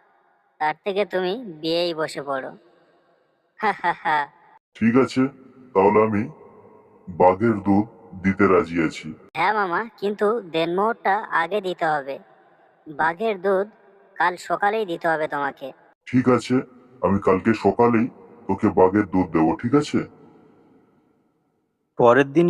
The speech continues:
Speaker 3: সকালে বাঘ বাঘের দুধ নিয়ে তার গুহার সামনে অনেকক্ষণ ধরে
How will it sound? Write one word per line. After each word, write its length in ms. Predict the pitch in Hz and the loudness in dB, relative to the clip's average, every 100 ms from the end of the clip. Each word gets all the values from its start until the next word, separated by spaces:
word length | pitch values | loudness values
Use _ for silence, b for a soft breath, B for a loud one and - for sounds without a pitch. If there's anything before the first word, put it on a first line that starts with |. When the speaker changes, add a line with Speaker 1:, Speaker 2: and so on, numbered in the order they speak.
| 165 | 2
Speaker 3:
সকালে 480 | 127 117 190 156 151 269 - - 117 98 | 2 4 4 6 4 0 -12 -14 -10 4
বাঘ 280 | 120 135 156 160 - - | 6 6 2 -6 -18 2
বাঘের 340 | 113 113 135 123 | 4 4 2 2
দুধ 220 | 113 139 143 | 4 4 6
নিয়ে 260 | 151 123 202 190 | 4 4 0 0
তার 160 | 123 113 | 2 4
গুহার 320 | 104 120 135 - | 4 6 4 4
সামনে 280 | 139 127 127 277 - 156 | 0 2 0 -2 -6 0
অনেকক্ষণ 540 | 117 143 156 - 156 151 | 4 6 4 4 4 6
ধরে 200 | 131 | 6